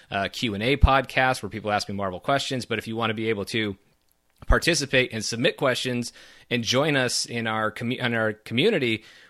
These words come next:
we have a Patreon exclusive, uh, Discord community that's available at our, at all of our tiers, three dollars and up.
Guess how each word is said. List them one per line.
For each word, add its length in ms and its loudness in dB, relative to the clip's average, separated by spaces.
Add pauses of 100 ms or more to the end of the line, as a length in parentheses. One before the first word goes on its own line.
we 100 4
have 180 6
a 60 -2
Patreon 800 0
exclusive, 920 -2
uh, 140 -4
Discord 540 0
community 500 -2
that's 240 -2
available 580 0 (240)
at 140 4
our, 260 4
at 160 -2
all 160 6
of 80 4
our 80 4
tiers, 320 -2
three 240 -2
dollars 340 2
and 120 -4
up. 280 0